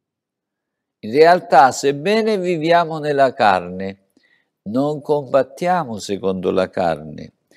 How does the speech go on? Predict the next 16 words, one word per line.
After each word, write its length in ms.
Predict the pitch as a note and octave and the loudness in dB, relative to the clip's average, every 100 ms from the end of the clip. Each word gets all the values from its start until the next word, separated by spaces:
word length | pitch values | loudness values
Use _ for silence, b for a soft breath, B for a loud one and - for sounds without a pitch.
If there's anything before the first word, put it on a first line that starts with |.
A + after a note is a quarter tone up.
| b b b | b b b
che 200 | - D#3 | 2 6
usano 500 | G3 A#3 G3+ E3+ D#3 | 6 6 4 4 4
i 100 | D3+ | 2
sacrifici 1300 | C#3+ E3+ E3+ E3+ F#3+ D#3 A#3+ A#3+ F#3 F3+ F3 D#3 _ _ _ _ _ _ b b b _ - | 4 4 4 2 0 2 2 2 0 0 2 0 _ _ _ _ _ _ b b b _ 4
agli 320 | D#3+ E3 F3 | 6 6 4
idoli 800 | A3+ B3+ A#3 B3 A3 A3 F3 - _ _ _ _ | 4 4 6 8 8 4 -2 -10 _ _ _ _
e 220 | E3 F3 | 6 8
ai 320 | F3 E3+ D#3+ | 10 8 6
demoni, 720 | C#3 C#3 A#2 A2 G#2+ G2+ G2 F2+ _ _ _ _ _ _ _ _ _ - | 6 6 4 -2 -6 -6 -10 -12 _ _ _ _ _ _ _ _ _ -4
come 340 | A#2+ B2+ C#3+ | -2 -2 -2
dice 340 | C#3 C3+ - | -4 -4 -4
in 140 | B2 A2+ | -6 -6
primo 400 | B2 D3+ C#3+ C3+ | -6 -4 -4 -4
Corinzi 680 | B2 A#2 C3 C#3 B2 A2 | -4 -4 -4 -8 -10 -12
dieci 440 | A2 B2+ C3 A#2+ A#2 | -8 -4 -4 -6 -10
diciotto. 1000 | A#2 G#2 - G#2 F#2 - _ - E2+ | -10 -10 -8 -6 -6 -10 _ -14 -14